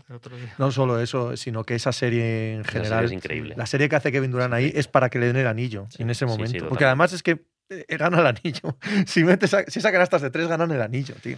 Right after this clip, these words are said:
Speaker 2: Es que es
Speaker 3: Sí,
Speaker 2: así.
Speaker 3: sí, yo creo que sí. Pero es verdad que ya de eso hace,
Speaker 2: Tres años.
Speaker 3: eh, dos, ¿no?
Speaker 2: O sea,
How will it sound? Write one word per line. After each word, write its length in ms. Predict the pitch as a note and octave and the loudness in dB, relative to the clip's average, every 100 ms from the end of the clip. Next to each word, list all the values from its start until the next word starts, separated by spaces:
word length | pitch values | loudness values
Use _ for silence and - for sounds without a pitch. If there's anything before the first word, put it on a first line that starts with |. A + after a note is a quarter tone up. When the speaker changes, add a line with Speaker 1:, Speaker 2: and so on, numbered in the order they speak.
| - | -12
Speaker 2:
Es 120 | C#3 - | -14 -10
que 80 | C#3+ | -6
es 40 | |
Speaker 3:
Sí, 40 | A2+ | -6
Speaker 2:
así. 220 | A#1+ - _ | -8 -16 _
Speaker 3:
sí, 240 | - F2 | -16 -12
yo 120 | E2 | -12
creo 120 | F2 E2+ | -10 -10
que 40 | |
sí. 100 | F#2+ | -8
Pero 220 | F2+ F2 | -4 -4
es 60 | F2+ | -2
verdad 280 | F#2 G2 A#2 | 0 0 0
que 80 | |
ya 160 | F#2 F2+ | 0 0
de 80 | F#2 | -2
eso 180 | - F#2 | -4 -4
hace, 760 | - B2 A#2 G#2 F2+ E2+ D#2+ | -4 -6 -6 -6 -6 -8 -6
Speaker 2:
Tres 160 | A#2+ B2 | -4 0
años. 260 | B2+ C3 D#2 | 0 0 -6
Speaker 3:
eh, 340 | C#2+ - - - - - - - - - A#2+ - | -10 -16 -18 -20 -20 -20 -20 -20 -20 -20 -20 -18
dos, 280 | G#2 G2 F2+ | -10 -10 -10
¿no? 200 | C3 F3 - | -14 -14 -14
Speaker 2:
O 40 | - | -2
sea, 240 | B2+ A2 | 0 0